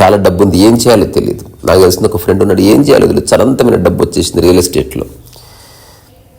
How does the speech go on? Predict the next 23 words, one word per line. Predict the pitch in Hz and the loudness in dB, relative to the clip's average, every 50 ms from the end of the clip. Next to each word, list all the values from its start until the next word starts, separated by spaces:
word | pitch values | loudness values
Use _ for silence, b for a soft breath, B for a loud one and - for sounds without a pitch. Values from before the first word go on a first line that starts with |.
| _ _ - - | _ _ -6 -2
crores | - - - - 95 | 0 0 0 0 -2
of | - - - | -4 -2 -2
property. | 62 55 - - - - - - - - - - - - - - - - - - - _ _ _ _ _ _ _ _ _ _ _ _ - - | -2 -2 -2 -6 -8 -8 -10 -10 -10 -12 -16 -20 -20 -20 -20 -20 -20 -20 -20 -20 -20 _ _ _ _ _ _ _ _ _ _ _ _ -10 -4
అది | - 98 101 | -2 0 0
పెద్ద | 98 107 98 90 - 82 - | 0 0 -2 -2 -2 -2 0
మనోవ్యాధి. | 117 104 92 90 101 98 95 85 71 - - - - - - - - _ _ - - - _ _ _ _ _ - - - - - - - _ _ - - _ - - - - 120 | 0 2 2 2 2 2 4 2 2 0 -2 -6 -12 -14 -16 -20 -20 _ _ -20 -20 -20 _ _ _ _ _ -20 -20 -20 -20 -20 -20 -20 _ _ -20 -20 _ -20 -14 -8 -6 -6
ఒక | 113 120 - - | -6 -6 -4 0
కారు | 120 127 147 147 | 2 2 2 0
కొని, | 139 - - 143 147 139 117 123 143 - - - B B B B B B B B B B B - | -2 0 0 2 2 4 2 2 0 -2 -4 -8 B B B B B B B B B B B -4
కొన్న | - 120 127 147 147 | -2 2 4 4 4
వారం | 135 113 110 113 135 139 147 147 143 | 4 4 4 4 2 2 0 0 2
రోజులకే | 147 165 165 156 160 160 160 - - 92 95 113 139 143 139 B B B B B B B B B - | 2 2 4 4 2 2 0 0 0 0 0 0 0 -2 -4 B B B B B B B B B -6
ఎక్కడో | 107 - - 139 135 | -4 0 2 2 2
కారు | 131 - 117 110 113 117 | 2 2 2 2 2 2
ఆపుకొని, | 110 95 - - - - 85 76 80 92 - - - - - b b b b b b b b - - | 2 0 -2 -4 -4 -4 -2 -2 -2 -4 -6 -8 -12 -16 -20 b b b b b b b b -8 -6
ఆ | 180 | -6
కారులో | 202 - - 202 208 117 - 123 117 110 110 107 101 87 | -4 -2 0 0 0 2 0 0 2 2 2 2 2 0
కూర్చొని | - - - 101 92 - - 98 90 92 | -2 -2 -4 -4 -4 -4 -4 -4 -2 -2
మొబైల్లో | 90 90 92 85 98 98 92 87 85 85 85 | 0 0 0 2 2 2 2 0 0 -2 -2
కొత్త | 85 - 85 - - 101 | -2 -4 -10 -8 -8 -8
కార్ల | - 90 87 87 - | -6 -6 -6 -6 -8
కోసం | - - - - - - - | -8 -6 -6 -6 -6 -6 -6
అన్వేషిస్తాడు, | 58 - 73 71 69 73 - - - - 69 67 - - - - - - - | -6 -6 -6 -8 -8 -8 -10 -10 -8 -6 -6 -6 -6 -8 -12 -14 -18 -20 -20